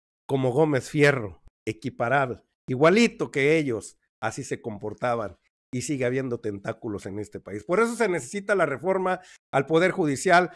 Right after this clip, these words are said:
comandada por Arturo Saldívar. Bienvenido, patriotas de ese tamaño, señor presidente de la República.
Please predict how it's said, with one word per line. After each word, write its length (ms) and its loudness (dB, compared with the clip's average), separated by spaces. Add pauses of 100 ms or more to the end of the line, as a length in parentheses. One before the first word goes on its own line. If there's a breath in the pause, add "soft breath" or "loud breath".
(140)
comandada 680 4
por 140 2
Arturo 420 2
Saldívar. 580 -4 (640)
Bienvenido, 540 6
patriotas 480 4
de 200 4
ese 180 -2
tamaño, 500 2
señor 340 -2
presidente 480 -2
de 40 0
la 100 0
República. 720 0